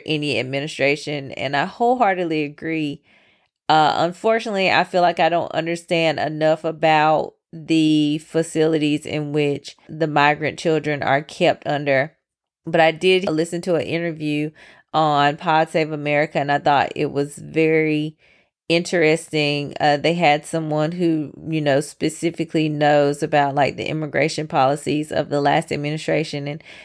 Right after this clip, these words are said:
and basically what is going on at the border. And she's trying to work to stop the conflation of the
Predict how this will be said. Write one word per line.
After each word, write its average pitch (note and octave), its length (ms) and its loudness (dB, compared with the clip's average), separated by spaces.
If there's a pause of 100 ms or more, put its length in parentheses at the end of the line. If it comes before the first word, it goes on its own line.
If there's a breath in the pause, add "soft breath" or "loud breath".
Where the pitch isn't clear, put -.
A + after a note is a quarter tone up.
(120)
and E3+ 140 -4
basically F3+ 380 2
what D#3+ 400 2
is E3 160 -6
going E3+ 240 2
on D#3+ 160 2
at C3+ 140 0
the D3+ 60 -2
border. D#3+ 540 2
And D3+ 340 -2
she's E3 600 -2
trying A3 500 -2
to F3 400 -4 (340 soft breath)
work F3 600 2
to E3 640 -4 (800)
stop - 460 0
the F#3+ 60 -8
conflation F3+ 920 0 (140)
of D#3 520 2 (220)
the D#3+ 800 0